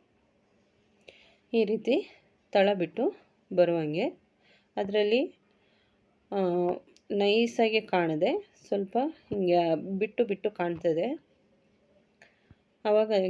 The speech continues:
ಇದ್-, ಇದು ಆಗಿದೆ ಅಂತ ಅರ್ಥ. ಅದುವರೆಗೂ ಇದನ್ನು ಸೌಟ್ ಹಾಕಿ ತಿರುಗಿಸ್ತಾ ಇರಬೇಕು. ಈಗ ಆಗಿದೆ, ಫ್ಲೇಮ್ ಆಫ್ ಮಾಡ್ತಾ ಇದ್ದೀನಿ. ಇದರಲ್ಲೇ ಇಟ್ಟರೆ ಗಟ್ಟಿ ಆಗ್ತದೆ. ಅದಕ್ಕೆ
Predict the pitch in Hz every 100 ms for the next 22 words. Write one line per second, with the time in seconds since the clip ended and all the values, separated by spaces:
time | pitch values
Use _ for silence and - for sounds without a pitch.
0 | 175 175 196 185 254 392 - - 196 170
1 | 160 156 151 220 294 - _ - 175 -
2 | 165 214 - _ _ _ _ - 202 196
3 | 190 180 262 440 _ _ 196 175 165 185
4 | 381 - _ _ _ _ _ _ _ _
5 | _ _ _ _ _ _ _ _ - 202
6 | 196 190 170 - 254 381 - - 180 165
7 | 165 - 165 160 147 147 262 285 _ _
8 | _ - _ - 233 214 202 214 190 240
9 | 466 - - 214 208 226 190 165 190 170
10 | 160 165 151 156 214 403 _ _ _ -
11 | _ 226 208 240 247 262 214 - 170 226
12 | 339 - 202 190 185 233 190 190 170 165
13 | 262 - _ _ _ - 185 175 180